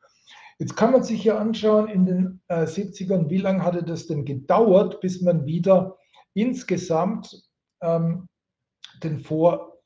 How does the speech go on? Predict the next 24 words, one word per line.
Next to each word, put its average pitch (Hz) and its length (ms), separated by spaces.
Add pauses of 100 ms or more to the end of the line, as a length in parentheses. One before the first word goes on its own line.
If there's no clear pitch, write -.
äh, 147 260
äh, 170 1200
den 147 180
Stand 170 460
hatte, 160 360 (460)
immer 220 400
real 156 420
preisbereinigt, 156 1000
äh, 185 160
gerechnet, 147 840 (360)
äh, 160 80
den 165 140
man 156 160
hatte, 147 180
bevor 160 260
es - 120
runterging. 135 720 (540)
Und 160 160
da 185 80
gibt's - 360
halt, - 540
ähm, 185 440
also 165 220
den, 165 340